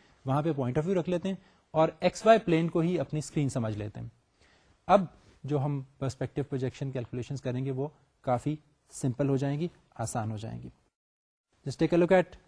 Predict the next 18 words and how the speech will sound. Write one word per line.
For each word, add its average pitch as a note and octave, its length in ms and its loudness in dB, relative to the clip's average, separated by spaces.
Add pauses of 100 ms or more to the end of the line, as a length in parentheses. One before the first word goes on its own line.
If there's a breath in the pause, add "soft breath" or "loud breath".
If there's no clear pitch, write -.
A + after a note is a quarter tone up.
this C#3 200 -4
picture۔ E3 200 -2 (1300)
Point C#3+ 240 2
of C#3+ 60 -4
view F#3 100 6
سے F3+ 120 4
اگر D#3+ 140 6
آپ C#3+ 140 8
دیکھیے C3 260 2 (760)
تو B2+ 140 -2
Z A2+ 100 -6
ایکسس D#3 400 4
جو D3 100 4
ہے D#3+ 120 2 (340)
وہ C3+ 200 2
جا C3 200 4
رہا D3 140 2
ہے E3 60 -2